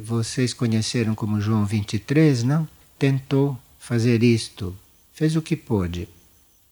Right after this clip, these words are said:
O ecumenismo, no fundo, é um apelo que se faz à unidade entre todos. Unidade entre todos.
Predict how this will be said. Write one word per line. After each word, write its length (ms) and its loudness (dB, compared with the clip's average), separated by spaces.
O 100 6
ecumenismo, 1040 6
no 200 4
fundo, 680 4
é 120 8
um 140 6
apelo 840 4
que 140 -2
se 180 0
faz 800 0
à 80 4
unidade 1000 6
entre 520 2
todos. 1000 0
Unidade 720 2
entre 500 0
todos. 840 -8